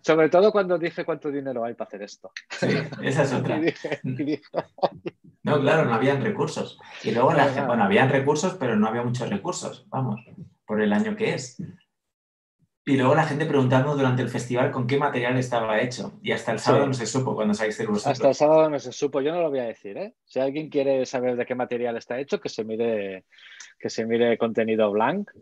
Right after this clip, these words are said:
Speaker 2: ¿No me dejas que
Speaker 1: ¿Sigue?
Speaker 2: lo diga?
Speaker 1: Sí, no.
Speaker 2: No.
Speaker 1: Sigue
Speaker 2: Bueno,
Speaker 1: colgado,
Speaker 2: recurso-
Speaker 1: sigue colgado, sigue
Speaker 2: Esta
Speaker 1: colgado.
Speaker 2: parte no.
Speaker 1: Mate-
Speaker 2: Cuando salimos
Speaker 1: Esta parte
Speaker 2: nosotros
Speaker 1: no.
Speaker 2: no. Conferencias
Speaker 1: Bueno,
Speaker 2: sí.
Speaker 1: pues pendientes que cuando se cuelgue se sabrá de qué,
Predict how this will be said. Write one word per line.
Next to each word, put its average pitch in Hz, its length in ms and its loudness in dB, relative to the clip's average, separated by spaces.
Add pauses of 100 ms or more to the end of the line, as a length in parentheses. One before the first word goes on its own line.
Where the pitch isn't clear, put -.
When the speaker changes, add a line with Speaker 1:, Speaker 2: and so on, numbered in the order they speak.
Speaker 2:
¿No 127 140 -2
me 143 100 6
dejas 147 280 4
que 139 60 6
Speaker 1:
¿Sigue? 139 100 10
Speaker 2:
lo - 60 10
diga? - 340 0 (600)
Speaker 1:
Sí, 147 260 4
no. 120 260 -2 (420)
Speaker 2:
No. 101 220 -2
Speaker 1:
Sigue 156 240 6
Speaker 2:
Bueno, 147 160 6
Speaker 1:
colgado, 131 300 8
Speaker 2:
recurso- 135 80 -4
Speaker 1:
sigue 147 240 0
colgado, 127 500 2
sigue 139 300 -4
Speaker 2:
Esta 123 160 -4
Speaker 1:
colgado. 127 80 2
Speaker 2:
parte 156 280 2
no. 117 200 0
Speaker 1:
Mate- - 280 -10 (200)
Speaker 2:
Cuando 117 200 -2
salimos 127 300 0
Speaker 1:
Esta 143 80 4
parte 131 300 0
Speaker 2:
nosotros 135 120 0
Speaker 1:
no. - 200 -4
Speaker 2:
no. - 100 -20
Conferencias 131 440 -2
Speaker 1:
Bueno, 131 160 4
Speaker 2:
sí. 98 60 -2
Speaker 1:
pues 120 140 -2
pendientes 139 540 2
que 135 80 -2
cuando 120 240 -4
se - 100 -12
cuelgue 147 400 0
se - 160 -6
sabrá 117 380 -4
de 123 120 -4
qué, 98 600 -10